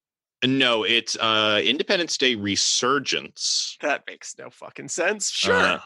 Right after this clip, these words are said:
Speaker 1: we will talk about it at length next week to celebrate our independence. And, uh, I hope you join us, longtime listeners, 'cause it
Speaker 2: Yeah.
Speaker 1: it, it, okay,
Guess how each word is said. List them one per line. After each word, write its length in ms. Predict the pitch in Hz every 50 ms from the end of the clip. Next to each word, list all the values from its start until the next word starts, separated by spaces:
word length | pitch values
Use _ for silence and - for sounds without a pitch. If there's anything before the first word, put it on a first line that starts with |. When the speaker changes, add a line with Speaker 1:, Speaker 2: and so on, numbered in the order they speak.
| - -
Speaker 1:
we 300 | 101 92 104 127 160 190 220
will 160 | 226 220 190 -
talk 340 | - - 139 127 123 -
about 320 | 139 - - 95 90 90 87
it 120 | 87 - _ _ _ _ -
at 280 | 117 135 156 196 214 - -
length 480 | 139 127 127 127 123 123 117 - -
next 400 | 95 104 98 92 - - - -
week 360 | - 85 87 82 101 - - -
to 100 | - 82
celebrate 800 | - - - - 120 127 156 196 202 156 110 110 107 101 101 -
our 240 | - 95 107 127 175
independence. 880 | 190 165 123 101 87 - 78 69 - - 73 113 175 - - - - - _ _ _ _ _ _ _ _ _ _ _ _ _ _ _ _ _ _ _ _ -
And, 520 | - 110 113 113 113 113 117 117 110 101 - -
uh, 540 | 117 117 117 117 120 120 120 120 120 120 117 117 _ _ _ _ -
I 60 | 131 135
hope 200 | 151 175 170 -
you 60 | 185
join 360 | 175 - - 131 143 185 247 269
us, 200 | - - - -
longtime 380 | 76 76 73 - - 78 76 73
listeners, 480 | 76 73 - - - - - - - -
'cause 220 | - 95 95 90 92 92
it 220 | 113 139 175 - -
Speaker 2:
Yeah. 400 | 160 135 147 143 135 127 123 147 - _ _ _ _ _ - _ -
Speaker 1:
it, 160 | 113 123 123 131
it, 160 | 110 123 - - - - - _ _ _ _ _ _ - - _ _ _ _ _ _ - - _ _ _ _ _ _ - - - -
okay, 300 | - 139 - - -